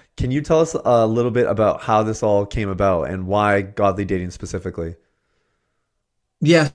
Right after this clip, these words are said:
Speaker 2: so I started a, a Twitter page with my brother ten years ago, exactly, sometime around September twenty twelve, and it was called Anointed Misfits, and we would just stir the pot,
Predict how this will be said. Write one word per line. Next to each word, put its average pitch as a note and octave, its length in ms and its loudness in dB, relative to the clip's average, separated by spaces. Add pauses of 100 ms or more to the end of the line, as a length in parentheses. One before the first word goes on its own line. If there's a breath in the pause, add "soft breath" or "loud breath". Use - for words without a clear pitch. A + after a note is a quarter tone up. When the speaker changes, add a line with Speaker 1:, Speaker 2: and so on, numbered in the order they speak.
(100)
Speaker 2:
so - 180 2
I - 100 2
started F3 720 2
a, C3 360 0 (160)
a C#3 140 -12
Twitter D#3 300 2
page D3 260 0
with C3+ 100 -6
my B2+ 120 -4
brother B2 600 -4 (380)
ten F3 200 0
years E3 220 4
ago, B2+ 380 -2 (100)
exactly, B2 760 -4
sometime A#2+ 520 -8
around A2+ 300 -8
September B2 480 -4
twenty B2 440 -4 (360 loud breath)
twelve, B2+ 520 0 (360 soft breath)
and C3+ 120 2
it C#3+ 40 6
was C#3+ 160 2
called C3+ 500 -2
Anointed B2+ 580 -4
Misfits, C#3+ 680 -4
and A#2 180 -12
we B2+ 140 0
would A#2 180 -2
just A#2+ 240 -4
stir B2 260 -2
the A#2+ 120 -4
pot, A#2+ 380 -4